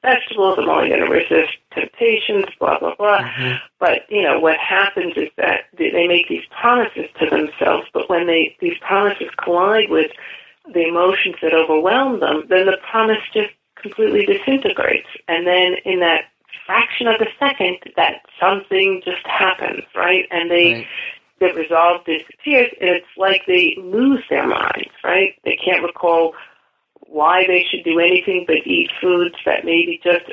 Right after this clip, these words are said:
Speaker 1: a few minutes before they had no thought or hunger for. And so, you know, they repeatedly turn to food for purposes other than feeding and nutrition and all that, and then their bodies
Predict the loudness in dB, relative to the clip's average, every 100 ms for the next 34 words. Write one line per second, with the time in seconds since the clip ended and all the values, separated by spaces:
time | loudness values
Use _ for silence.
0 | -16 -14 -4 0 2 2 0 -6 -2 0
1 | 2 2 0 0 0 0 0 2 0 0
2 | 0 0 0 -2 -2 -4 -4 -6 -8 -10
3 | -6 0 0 0 -6 _ _ _ -20 _
4 | _ -4 0 2 4 4 0 -4 -2 0
5 | 2 0 0 -2 0 0 -4 -2 2 2
6 | 0 -8 -14 -18 -20 _ _ _ -12 -4
7 | -2 0 0 -4 -2 0 2 0 0 0
8 | -2 -4 -2 0 2 0 -2 -6 -6 -4
9 | -2 0 0 0 -2 0 0 0 -2 0
10 | -2 0 0 0 -2 -4 -2 2 2 2
11 | 0 0 0 2 2 -2